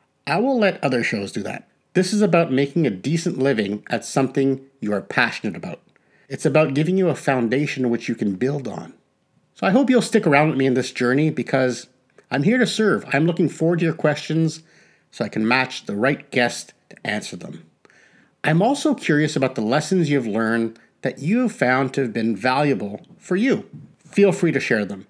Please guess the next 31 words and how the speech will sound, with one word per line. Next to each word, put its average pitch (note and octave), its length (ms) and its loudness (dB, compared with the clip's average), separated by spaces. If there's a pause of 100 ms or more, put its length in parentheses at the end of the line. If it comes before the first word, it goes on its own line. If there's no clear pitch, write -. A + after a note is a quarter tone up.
(140)
so - 200 -6
others A#2 280 -2
can A#2 160 -2
benefit. A2 460 -4 (320)
So F#3 100 0
I E3+ 40 2
created B3+ 340 2
a - 20 6
Facebook F3+ 500 2
group C3 220 0
called C3+ 300 2
the A2 60 0
Rockstar D3+ 640 2
Today A#2 360 0
Backstage G#2+ 680 -2
Pass, - 480 -2 (440)
and B2+ 100 0
I C#3 60 2
warmly B3 420 4
invite D#3+ 300 4
you D3+ 160 0
to C#3 160 -2
join C3+ 340 0
this E3 160 0
group G#2+ 480 -4
and C3+ 180 -4
post G#3 320 2
your B3 80 -4
questions, C3 640 0
your A2 120 -6
suggestions, C3 800 -2